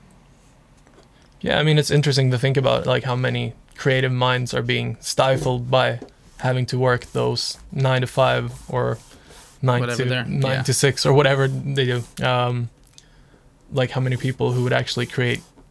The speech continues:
Speaker 1: something beautiful if they just had the, the energy after a day of just regular work,
Speaker 2: Yeah.
Speaker 1: basically. I
Speaker 2: I'm
Speaker 1: mean
Speaker 2: just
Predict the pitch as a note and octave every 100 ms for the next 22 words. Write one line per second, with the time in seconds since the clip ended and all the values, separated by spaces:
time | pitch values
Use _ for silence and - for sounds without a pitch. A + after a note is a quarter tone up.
0 | - _ - - - - - - B2 A#2
1 | A#2 A2+ - - - - - - - C#3
2 | B2+ B2 B2+ B2+ B2+ B2 B2 B2 - A#2+
3 | A#2+ B2 A#2+ - - - - _ - -
4 | _ - - - - C3+ B2 A#2+ - -
5 | - _ _ - E3 D3+ B2 B2+ C3 C3+
6 | - B2+ A#2+ - - C#3 B2 A#2+ A#2+ -
7 | - - - F3 B2 A#2+ - - - B2+
8 | - - - - B2+ A#2+ A#2+ A#2+ - -
9 | C3 B2 - - - - C3 G#2 F2 C#2
10 | - - - - - - - B2 C3 C#3+
11 | A#2+